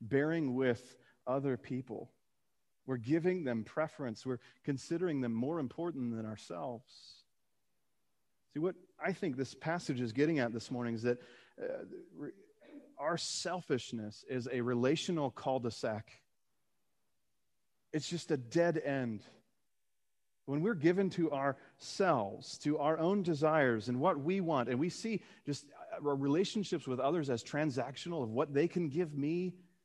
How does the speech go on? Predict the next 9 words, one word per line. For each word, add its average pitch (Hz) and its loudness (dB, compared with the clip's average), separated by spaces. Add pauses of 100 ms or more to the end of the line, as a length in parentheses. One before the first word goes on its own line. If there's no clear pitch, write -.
(220)
and 131 -4
perhaps 175 0
what 175 0 (880)
I 139 0
might 156 4
have 156 -4
to 160 -2
give 147 -4
them, 147 -4